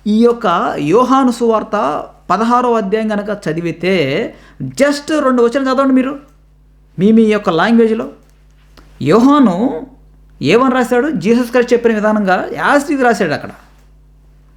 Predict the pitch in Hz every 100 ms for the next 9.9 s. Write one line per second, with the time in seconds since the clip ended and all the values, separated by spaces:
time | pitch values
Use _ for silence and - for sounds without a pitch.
0 | _ _ - - - - - - - -
1 | 139 185 233 240 226 185 277 - 190 240
2 | 269 254 247 240 240 240 247 180 185 240
3 | 247 240 185 127 185 330 - - _ _
4 | _ _ _ _ _ _ _ - 180 220
5 | 269 269 240 175 196 330 - 131 - _
6 | _ _ _ - 139 135 160 262 285 226
7 | 294 392 - - _ _ _ - 247 294
8 | 339 - 127 117 - _ _ _ _ _
9 | _ - 247 285 339 262 233 269